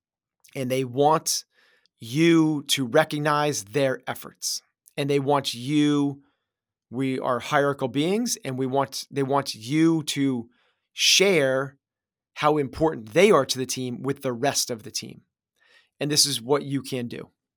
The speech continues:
is you can determine what the value set is that you find valuable,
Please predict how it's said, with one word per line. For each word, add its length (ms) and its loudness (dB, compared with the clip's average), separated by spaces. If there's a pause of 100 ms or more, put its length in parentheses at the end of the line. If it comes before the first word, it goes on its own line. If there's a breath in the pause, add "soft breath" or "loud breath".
(220)
is 280 0
you 180 0
can 180 -2
determine 500 0
what 220 -4
the 80 -8
value 340 -2
set 240 -4
is 140 -6
that 280 -8
you 200 0
find 500 -4 (300)
valuable, 640 -4